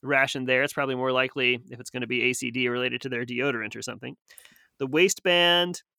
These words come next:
the medial thighs, you know, places where it's tight, places where it's sweaty. If somebody is allergic to the upholstery on their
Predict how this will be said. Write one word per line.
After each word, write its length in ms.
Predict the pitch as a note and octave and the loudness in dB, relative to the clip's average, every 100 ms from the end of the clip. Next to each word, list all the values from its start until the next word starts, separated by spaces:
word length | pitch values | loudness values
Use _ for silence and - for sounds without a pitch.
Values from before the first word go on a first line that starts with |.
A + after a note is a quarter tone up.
| - | -10
the 60 | |
medial 480 | B2 D3 D#3+ E3+ D#3 | -6 0 0 2 0
thighs, 760 | - D#3+ D#3 D3+ D3+ D3+ D3 B2 | 2 4 6 6 4 2 -2 -8
you 100 | A#2 | -10
know, 100 | A2+ | -8
places 320 | A#2+ A2+ A#2+ | -6 -8 -6
where 100 | C#3+ | -6
it's 120 | - | -4
tight, 260 | - F3 - _ | 0 0 -2 _
places 280 | A2+ A#2+ B2+ | -12 -10 -6
where 100 | C#3+ | -6
it's 140 | - | -4
sweaty. 320 | D#3+ D3+ D#3 - _ _ _ _ _ _ _ - - - _ _ | -2 0 -2 -8 _ _ _ _ _ _ _ -20 -20 -20 _ _
If 160 | D#3+ D3+ | -2 -2
somebody 380 | F3 E3+ E3+ E3+ | -2 -2 2 0
is 160 | D3 - _ | 0 -8 _
allergic 420 | D3+ E3 E3+ E3+ - | -2 0 0 0 -2
to 420 | - D#3+ D#3 D3 - | -2 2 2 0 -2
the 320 | C#3 C#3+ C#3+ - | -8 -2 -2 -2
upholstery 840 | A#2+ - G#3+ - - C3 C3 E3+ | -6 -4 -2 -2 -2 0 2 2
on 420 | - C3 B2+ C3 C3 | 0 0 0 -2 -2
their 540 | C3 B2 B2 A#2+ A2+ | 0 2 0 -2 -6